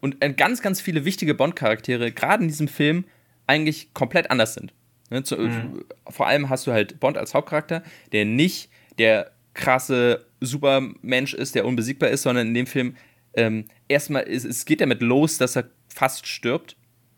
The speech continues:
Speaker 1: Ähm, und im Rest des Films ist er nicht auf der Höhe seiner, seiner Leistung. Ähm, er wird eigentlich ausgemustert, ähm, im Film.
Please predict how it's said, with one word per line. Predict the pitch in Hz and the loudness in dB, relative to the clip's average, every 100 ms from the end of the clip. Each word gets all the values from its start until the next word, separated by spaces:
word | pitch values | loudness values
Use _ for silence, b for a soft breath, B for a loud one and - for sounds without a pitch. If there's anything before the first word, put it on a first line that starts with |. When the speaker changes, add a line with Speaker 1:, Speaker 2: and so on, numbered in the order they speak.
| - | -6
Speaker 1:
Ähm, | 117 113 113 - _ _ | -4 -2 -6 -10 _ _
und | 117 120 120 113 | 2 4 2 -2
im | - 120 | -2 -2
Rest | - 120 135 | 0 0 0
des | 143 | -2
Films | 147 139 | -2 -2
ist | - 113 | -4 0
er | 117 | 2
nicht | 123 - - | 2 0 -2
auf | 127 | 0
der | 123 113 113 | 0 0 2
Höhe | 143 | 2
seiner, | 123 117 117 110 110 | 4 4 4 2 0
seiner | 107 107 101 | 0 0 0
Leistung. | 104 123 - 135 156 | 0 -2 -4 -4 -4
Ähm, | - 104 104 | -4 -4 -2
er | - | -2
wird | 113 - | -2 0
eigentlich | 113 - | -2 2
ausgemustert, | 113 139 - 135 147 - 156 - b b b | 0 2 0 -2 0 -2 -2 -4 b b b
ähm, | - 123 127 - | -4 -2 -2 -6
im | 131 | -4
Film. | - 139 160 | 0 0 -2